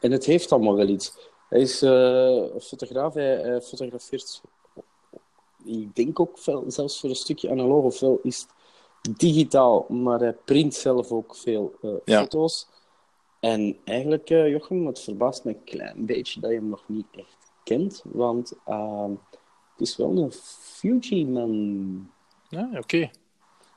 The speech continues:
Speaker 2: Ja.
Speaker 1: Je moet hem zeker eens,
Speaker 2: Eh,
Speaker 1: eh, opzoeken. Eh,
Speaker 2: ik
Speaker 1: hij heeft een aantal leuke, eh, tutorials, eh, podcasts, eh, op YouTube is hem bezig.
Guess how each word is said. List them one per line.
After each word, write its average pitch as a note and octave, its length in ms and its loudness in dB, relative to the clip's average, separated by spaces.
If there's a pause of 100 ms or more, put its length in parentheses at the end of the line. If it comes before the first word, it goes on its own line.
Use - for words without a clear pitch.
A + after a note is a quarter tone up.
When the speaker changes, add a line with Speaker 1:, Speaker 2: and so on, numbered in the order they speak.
(180)
Speaker 2:
Ja. - 140 -2 (380)
Speaker 1:
Je B2 180 4
moet - 160 2
hem A#2 140 2
zeker C3 300 4
eens, E3+ 220 2
Speaker 2:
Eh, F3 440 8
Speaker 1:
eh, - 120 -2
opzoeken. F3+ 680 -2
Eh, C3 60 2
Speaker 2:
ik C3 140 2
Speaker 1:
hij - 100 -4
heeft B2 220 -4
een C3+ 100 -2
aantal C3 320 0
leuke, D3+ 640 -4 (460)
eh, C3 400 -6
tutorials, C#3+ 1200 2
eh, G2+ 840 -6 (200)
podcasts, C3+ 960 -2
eh, G2+ 280 -4
op A2 160 -10
YouTube C3 580 -2
is B2+ 140 -6
hem A#2+ 160 -2
bezig. A#2+ 480 4